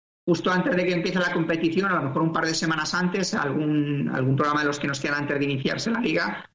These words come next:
un poco decir, "¿Cómo está la conferencia este? ¿Cómo está la conferencia oeste? ¿Quién estaba jugando bien aquí? ¿Quién está lesionado? ¿Quién no?". Que, bueno, pues hacer un poco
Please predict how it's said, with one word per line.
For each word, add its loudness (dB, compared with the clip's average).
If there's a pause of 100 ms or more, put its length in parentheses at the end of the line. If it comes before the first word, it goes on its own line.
(240)
un 0
poco 2
decir, -2
"¿Cómo 6
está 0
la 0
conferencia 2
este? -4
¿Cómo 2
está -2
la -2
conferencia 0
oeste? 0
¿Quién 4
estaba 2
jugando 2
bien 4
aquí? 2 (320)
¿Quién 2
está 0
lesionado? 2
¿Quién 6
no?". 2
Que, 2
bueno, 2
pues -2
hacer 4
un 6
poco 4